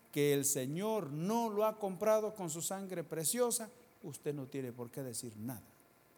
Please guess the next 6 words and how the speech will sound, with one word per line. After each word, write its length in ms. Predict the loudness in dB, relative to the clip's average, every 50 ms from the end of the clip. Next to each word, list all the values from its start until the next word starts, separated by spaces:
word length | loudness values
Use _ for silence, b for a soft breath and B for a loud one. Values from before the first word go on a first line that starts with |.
| _ _ _ _ _ _ _ _ _ _ _ _ _ _ _ -20 _ -20 _ _ _ _ _ _ -10 -8
ni 100 | -8 -6
decir 360 | -6 -4 -4 -4 -4 -4 -4
nada 260 | -4 -4 -4 -4 -4
acerca 360 | -4 -4 -4 -6 -6 -8 -8
de 180 | -6 -6 -8
Él. 60 | -10